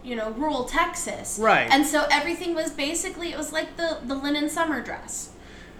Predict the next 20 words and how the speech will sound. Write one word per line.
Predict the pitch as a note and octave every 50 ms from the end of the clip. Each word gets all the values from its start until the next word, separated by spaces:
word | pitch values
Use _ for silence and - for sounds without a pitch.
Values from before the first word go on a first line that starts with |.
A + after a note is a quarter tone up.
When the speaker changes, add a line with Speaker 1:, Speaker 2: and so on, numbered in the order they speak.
| -
Speaker 1:
you | - C4+
know. | C4 B3+ A3+
Speaker 2:
I'm | A3 F#3+ F#3+
glad | F3 F#3 G3 G3+ G#3 G#3 A3+ A#3+ G#3+ G3
you | A3 A3+
mentioned | G#3+ G#3 G#3 A3 F#3+ - - F#3+ F3
that, | D#3+ D3+ D3
because | C#3+ D#3 D#3 - F3 E3+ D#3
one | D#3 D#3+ F3 F3+ F#3+ G3
thing | F#3 G#3 G3+ F3+
that | F3+ F3 E3+
I | E3 E3
loved | E3 E3 E3+ F3 F3 F3+ F#3 G#3+ A#3 A3+ F#3 D3+ C#3 C3 C3+ C3 C#3 - - - - - - -
was | F3+ - C#3+ C3
the | C#3+ D3
fact | - - - E3 D#3+ D3+ D3+ - -
that, | E3 D#3 D3+ D3+ -
well, | G3 A3 A3 G3+ G3 G3 - - - - - - - - - - - - - - - - - - - - - - - - -
so, | - - - A#3 G#3 G3 G3 F#3+ F#3 F#3 F3+ F3+ F3 - - - - - - - - - - - - - - - - - - - - - - - - - - - - - - - - - - - - - - - - - - - - - - - - - - - - - - - - - - - - -
so | - - A#3+ A#3+ A3 G#3+ G#3+ G#3+ G#3+ - -